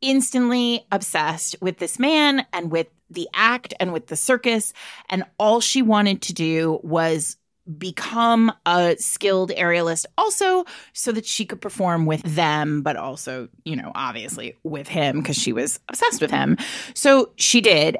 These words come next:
And he decided, he, when he met her, he decided to take her under his wing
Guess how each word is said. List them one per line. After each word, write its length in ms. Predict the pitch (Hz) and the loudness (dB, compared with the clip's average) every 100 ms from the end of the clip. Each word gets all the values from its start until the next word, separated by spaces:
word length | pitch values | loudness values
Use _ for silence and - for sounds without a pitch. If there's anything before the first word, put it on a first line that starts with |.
| - | 4
And 220 | 185 190 | 4 4
he 680 | - 220 226 233 247 262 240 _ _ 170 | 2 4 4 6 4 4 0 _ _ -4
decided, 680 | 190 - 160 156 170 170 - | -2 4 4 6 6 6 4
he, 240 | - 240 | 2 6
when 220 | 220 185 190 | 6 4 0
he 140 | 220 | 4
met 180 | 262 320 | 4 6
her, 160 | 311 | 4
he 300 | 302 - - | 2 -2 0
decided 400 | 185 - 170 165 | 2 2 0 -2
to 80 | - | -4
take 260 | 156 165 - | -4 -4 -2
her 140 | - | -2
under 260 | 180 170 185 | 0 0 2
his 220 | 208 - | 2 2
wing 340 | 151 151 147 | 2 2 2